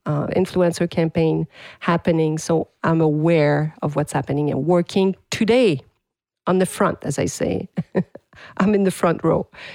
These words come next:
and I even still do it. So I practice public relations. I became passionate about public relations when I was, maybe like you, a marketing professional. Yes. So the Nata P R School is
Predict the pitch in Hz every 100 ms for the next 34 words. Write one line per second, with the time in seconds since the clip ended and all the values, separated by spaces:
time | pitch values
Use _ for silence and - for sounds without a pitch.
0 | - 190 233 254 202 - - 214 202 160
1 | 160 - - - - - - - 170 -
2 | 170 - - - - - - - - -
3 | - - - - - - - - 180 202
4 | 262 254 - - 226 254 - 151 - -
5 | - - - - - 151 147 - 208 185
6 | 151 147 160 208 220 175 - _ _ -
7 | 151 151 143 143 - 285 302 - - 185
8 | 160 180 190 196 - 190 240 - - -
9 | - - - 196 262 - - - - _
10 | _ _ _ - - 190 170 180 185 262
11 | 262 214 190 - 233 - 208 190 -